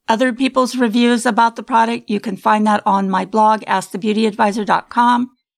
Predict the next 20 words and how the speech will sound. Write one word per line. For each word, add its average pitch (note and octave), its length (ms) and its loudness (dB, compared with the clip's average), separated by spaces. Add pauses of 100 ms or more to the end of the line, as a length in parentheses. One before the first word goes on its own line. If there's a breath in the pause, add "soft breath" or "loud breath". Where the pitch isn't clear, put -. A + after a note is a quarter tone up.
(720)
If A3 400 2
you'd A3+ 280 2
like G#3 160 0
to - 80 -8
purchase B3 480 -2
a C#4 40 4
makeup C4 400 0
eraser B3+ 600 0
and F3 180 0
try G#3+ 180 0
it - 120 -6
for - 80 -4
yourself, B3 640 0
you'll G#3 360 2
find G3+ 340 0
the F#3+ 40 -2
makeup G#3 360 0
eraser F#3+ 500 -2
at - 180 -2
Sephora. B3+ 720 0